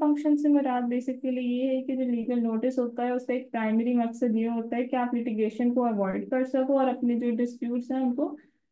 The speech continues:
friendly या in a good manner उनको outside of the court resolve कर सकें, ठीक है। अब ये जब आप इस तरह एक legal notice भेजते हैं दूसरी party को और उनको communicate करते हैं कि आपकी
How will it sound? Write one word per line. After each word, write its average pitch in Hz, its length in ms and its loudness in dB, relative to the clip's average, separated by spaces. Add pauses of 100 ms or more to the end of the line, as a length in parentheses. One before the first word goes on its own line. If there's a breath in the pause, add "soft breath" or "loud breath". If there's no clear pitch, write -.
(220)
friendly 254 400 4
या 269 160 4
in 247 120 2
a - 20 2 (100)
good 254 220 4
manner 226 420 4
उनको 233 260 2 (400)
outside 226 480 2
of 226 140 -2
the 220 160 0
court 240 380 0
resolve 202 420 2
कर 190 160 0
सकें, 190 440 -4
ठीक 226 320 -6
है। 247 220 -2
अब 220 300 0
ये 240 220 0
जब 240 240 0
आप 240 160 2
इस 247 160 -8
तरह 247 140 0
एक 247 100 -4
legal 240 340 2
notice 220 460 2
भेजते 196 400 0
हैं 220 140 2
दूसरी 220 360 -2
party 208 360 -2
को 233 120 -6
और 226 120 0
उनको 226 260 2
communicate 240 640 2
करते 208 280 -2
हैं 233 80 0
कि 240 60 2
आपकी 233 300 0